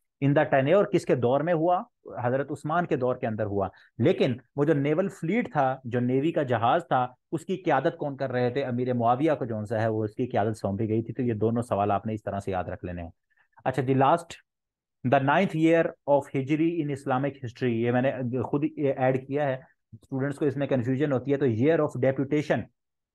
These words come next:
एक है आपका सन सात हिजरी, सात हिजरी के अंदर, सात हिजरी के अंदर जो सा है, सात हिजरी के अंदर, सन सात हिजरी के अंदर जो सा है, आप सल्लम ने आठ किंग्स को खत लिखे थे, वो डिफरेंट है,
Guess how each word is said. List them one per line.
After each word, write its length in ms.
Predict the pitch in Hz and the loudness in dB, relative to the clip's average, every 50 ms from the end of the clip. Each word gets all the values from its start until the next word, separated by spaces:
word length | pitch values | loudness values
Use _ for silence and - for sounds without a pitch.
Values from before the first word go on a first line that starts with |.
| _ _ _ _ _ | _ _ _ _ _
एक 260 | - 147 160 190 185 160 | 0 2 2 2 2 2
है 80 | 160 170 | 0 2
आपका 340 | 170 156 151 151 - 196 208 | 2 0 -2 -2 -2 -2 -2
सन 280 | 202 - - 175 185 185 | -2 -4 -4 -2 -2 -4
सात 400 | - - 165 151 156 170 - - | -2 0 2 4 4 2 2 0
हिजरी, 320 | 151 123 131 131 135 123 101 - - _ _ _ _ | -2 -2 -2 -2 -2 -4 -4 -8 -12 _ _ _ _
सात 340 | - - 143 143 156 185 185 | -2 0 2 4 2 2 2
हिजरी 380 | 156 131 143 120 151 160 202 214 | -2 -2 -2 -2 -2 -2 -2 -2
के 100 | - 190 | -2 -2
अंदर, 380 | 156 131 127 120 123 135 165 170 - _ _ _ _ | -2 0 0 0 0 0 0 -2 -6 _ _ _ _
सात 360 | - - 151 147 165 190 - - - | -4 0 2 4 4 4 2 0 -4
हिजरी 300 | 156 131 156 165 190 196 | -4 -4 -4 -4 -4 -4
के 80 | 170 190 | -4 -4
अंदर 280 | 160 147 147 160 160 | -4 -2 -2 -2 -2
जो 200 | 151 147 143 143 | -2 -4 -6 -4
सा 160 | 135 - 143 131 | -2 0 0 2
है, 120 | 139 147 | 0 0
सात 380 | 147 - - 147 156 180 190 175 | -2 0 0 2 4 2 2 0
हिजरी 380 | 147 147 135 135 151 160 170 170 | -2 -2 -2 -2 -2 -2 -2 -2
के 100 | 170 156 | -2 -4
अंदर, 320 | 135 131 120 123 107 - - _ _ _ _ _ _ | -4 -2 0 0 -2 -2 -6 _ _ _ _ _ _
सन 300 | - - 156 151 170 180 | -4 -2 0 0 0 -2
सात 420 | 165 - - 147 151 165 180 175 160 | -4 0 2 4 4 4 4 2 -2
हिजरी 280 | 143 127 147 151 175 | -6 -4 -4 -4 -4
के 100 | 170 170 | -2 -2
अंदर 260 | 160 143 143 156 156 | -2 0 0 0 -2
जो 240 | 151 135 139 135 135 | 0 -2 -4 -4 -4
सा 120 | 131 143 139 | -2 -2 0
है, 120 | 131 143 | 0 2
आप 160 | 143 139 131 | 2 0 0
सल्लम 300 | - - 135 131 143 143 | -2 -2 -2 -2 -2 -2
ने 120 | 151 170 - - - | -2 -4 -4 -2 0
आठ 400 | 127 139 147 151 165 180 175 - - _ _ _ _ _ _ _ _ _ _ - | 2 4 4 6 6 4 2 0 -6 _ _ _ _ _ _ _ _ _ _ 0
किंग्स 300 | 190 196 202 202 151 - | 2 2 2 0 -2 -2
को 120 | - 175 | -4 -4
खत 220 | - - 160 - | -4 -4 -4 -4
लिखे 280 | 156 151 135 131 147 139 | -4 -6 -4 -4 -4 -4
थे, 140 | - 127 101 104 - - _ _ _ 113 | -2 -4 -4 -4 -8 -14 _ _ _ 0
वो 100 | 127 160 | 2 4
डिफरेंट 440 | 147 160 165 165 190 196 190 - | 4 4 4 4 2 2 2 2
है, 80 | 135 101 | 0 -2